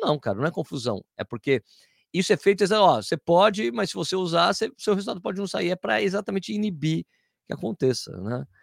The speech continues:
"E pra piorar, caso o atleta ganhe a prova, fica pendente." É isso aí. Premiação não paga? Não paga, Flávio. É por isso, é por isso que ele fala: "Ó, seu resultado vai ficar pendente." Até, é tipo um aviso pra to-, ó, se você quiser, de qualquer maneira, corre, mas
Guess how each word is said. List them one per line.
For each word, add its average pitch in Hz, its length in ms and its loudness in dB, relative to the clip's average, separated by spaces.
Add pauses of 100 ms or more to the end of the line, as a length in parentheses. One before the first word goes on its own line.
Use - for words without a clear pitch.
(440)
"E - 40 -16
pra 160 140 0
piorar, 165 260 4
caso 165 220 2
o 165 40 4
atleta 156 260 0
ganhe 160 160 2
a 147 60 4
prova, 160 260 4
fica 156 180 -2
pendente." 151 600 0
É 123 60 -2
isso 147 140 -4
aí. 131 160 -2
Premiação 139 420 -2
não 131 60 -2
paga? 123 220 2
Não 170 100 2
paga, 254 240 2
Flávio. 92 340 -4 (240)
É - 100 0
por 214 160 0
isso, - 180 2
é - 20 -16 (120)
por 196 100 -2
isso - 80 -4
que - 80 2
ele 190 40 6
fala: 151 200 4
"Ó, 123 60 4
seu 120 140 0
resultado 131 260 -2
vai 147 80 0
ficar 156 160 -6
pendente." 147 340 0
Até, 143 160 0 (440)
é - 60 -12
tipo 247 160 0
um - 20 8
aviso 202 200 2
pra 233 120 2
to-, - 200 -2
ó, 165 160 6
se - 100 -6
você 139 240 -2
quiser, 135 380 -2
de - 80 -8
qualquer 151 260 -2
maneira, 165 260 0
corre, 160 280 4
mas 101 320 -6